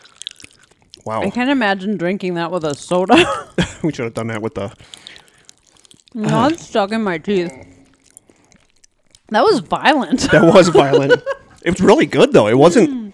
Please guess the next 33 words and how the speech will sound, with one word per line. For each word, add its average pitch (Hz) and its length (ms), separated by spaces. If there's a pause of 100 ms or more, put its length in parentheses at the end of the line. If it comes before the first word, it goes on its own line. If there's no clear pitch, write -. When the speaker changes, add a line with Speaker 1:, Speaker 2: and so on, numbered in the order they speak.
(100)
Speaker 1:
it 127 60
wasn't 160 300
as 151 120
overpowering 135 600
flavored 120 420
as 117 100
I 98 80
thought 104 220
it 120 60
was 101 140
gonna 101 120
be. 107 160 (220)
Speaker 2:
I 208 80
don't 208 380
love 180 340
grape 165 300
flavored 185 400
stuff, 208 300
though. 220 300 (240)
Speaker 1:
I 131 80
love 123 340
grape 110 220
flavor, 107 240
Speaker 2:
Do 110 60
Speaker 1:
like, 120 100
Speaker 2:
you? 196 200
Speaker 1:
like 127 260
grape 143 280
hubba 127 300
bubba, 123 320
like 117 260
bubble 110 260
gum. 160 220